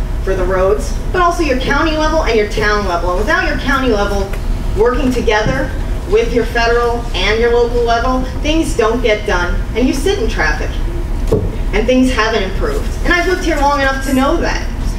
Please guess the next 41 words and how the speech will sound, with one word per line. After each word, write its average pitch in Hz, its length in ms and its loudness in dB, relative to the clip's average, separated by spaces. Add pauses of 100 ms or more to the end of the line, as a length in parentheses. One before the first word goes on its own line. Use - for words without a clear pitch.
(520)
I've 196 260 0
been 226 220 4
endorsed 233 480 2
by 220 140 2
the 214 40 0
Transport 233 540 0
Workers 226 400 2
Union 247 320 2
because 240 260 2
they 277 120 0
also 285 360 0
feel 175 220 0
strongly - 600 -2 (280)
about 202 420 0
the, 190 220 2
uh, 214 540 -2
traffic 233 440 0
infrastructure 214 640 0
nightmare 185 440 0
here 190 280 0
in 185 80 -2
Morris 180 280 0
County, 180 340 0
and 196 140 2
we 233 100 2
want 226 260 2
to 226 80 -2
do 226 160 0
more 220 300 2
than 240 140 0
just 226 220 0
talk 208 260 0
about 277 280 0
it. 349 120 -2
We 247 80 0
want 240 180 0
to 254 80 0
actually 220 520 0
move 214 280 2
it 208 120 0
forward, 175 500 0